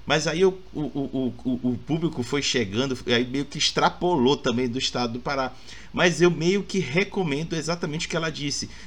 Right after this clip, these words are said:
Dê uma olhada no que tá rolando na cena local e a partir dela começar a ganhar proporções bem legais.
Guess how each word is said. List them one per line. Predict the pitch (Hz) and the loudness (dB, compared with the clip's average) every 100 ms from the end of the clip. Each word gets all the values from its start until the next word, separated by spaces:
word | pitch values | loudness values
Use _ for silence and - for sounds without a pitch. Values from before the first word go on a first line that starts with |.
| - | -4
Dê | 127 196 | 2 2
uma | 180 | 2
olhada | 165 135 147 151 | 0 0 0 0
no | 139 | -4
que | 135 123 | -4 -4
tá | 135 | -2
rolando | 120 113 123 127 | 0 0 0 0
na | 120 | -2
cena | 110 - 127 127 | -2 -4 -2 0
local | 117 113 - 117 120 | -2 -2 -2 0 0
e | 117 | 0
a | 131 | -2
partir | - 113 - 139 | -4 -6 -4 -4
dela | 98 110 131 110 | 0 0 0 -2
começar | - 120 117 - 113 120 - - - - | -4 -4 -2 -2 -2 -2 -4 -8 -10 -6
a | 107 | -4
ganhar | 113 110 120 | -2 -2 -4
proporções | 123 117 117 107 - 117 117 | -4 -4 -2 -6 -2 -2 -2
bem | 110 92 123 | -2 0 0
legais. | 139 110 98 85 85 | 0 2 4 2 -2